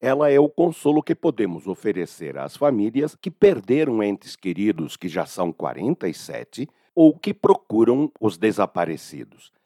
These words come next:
Nas notícias divulgadas sobre essa catástrofe socioambiental, falou-se que a região foi atingida por um ciclone extratropical que tomou a forma de bomba e que as chuvas intensas e ventos foram provocados por nuvens bomba.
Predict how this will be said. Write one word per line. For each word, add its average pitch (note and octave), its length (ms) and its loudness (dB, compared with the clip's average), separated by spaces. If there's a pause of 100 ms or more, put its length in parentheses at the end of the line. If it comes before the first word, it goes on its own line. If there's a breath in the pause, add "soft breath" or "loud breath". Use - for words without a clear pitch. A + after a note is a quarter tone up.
(160)
Nas A#2+ 180 -2
notícias F#3 520 -2
divulgadas F2+ 640 -4
sobre F2 320 -4
essa F2 200 -6
catástrofe - 720 -8
socioambiental, E2 1080 -4 (140 soft breath)
falou-se F#3 500 2
que F3+ 160 -4
a - 20 -4
região D#3+ 420 -2
foi F3 220 -2
atingida D#3 560 -2
por C3+ 220 -4
um F3+ 160 2
ciclone F2+ 720 -2
extratropical G2 1200 -2 (100)
que A3 100 -6
tomou F#3+ 420 2
a F#3 60 2
forma F3+ 440 -4
de F#3 160 -8
bomba B2 600 -4 (220)
e D#3 100 -12
que - 180 0
as G3 100 0
chuvas A#2+ 460 -2
intensas G#2 600 -6
e C#3+ 60 -2
ventos F#2 540 -6
foram F3 320 0
provocados F#3+ 840 0
por G3+ 420 -2
nuvens G3+ 680 0
bomba. B2 560 -4